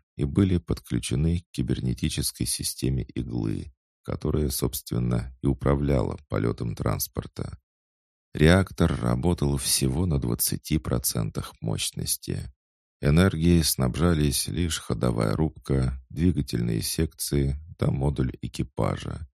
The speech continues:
Скудный ресурс системы жизнеобеспечения был направлен к единственной функционирующей криокапсуле.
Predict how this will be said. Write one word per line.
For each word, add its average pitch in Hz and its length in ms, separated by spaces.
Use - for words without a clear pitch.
Скудный 78 580
ресурс 73 480
системы 65 640
жизнеобеспечения 69 1200
был 57 300
направлен 71 640
к - 100
единственной 78 760
функционирующей 65 1160
криокапсуле. 55 1200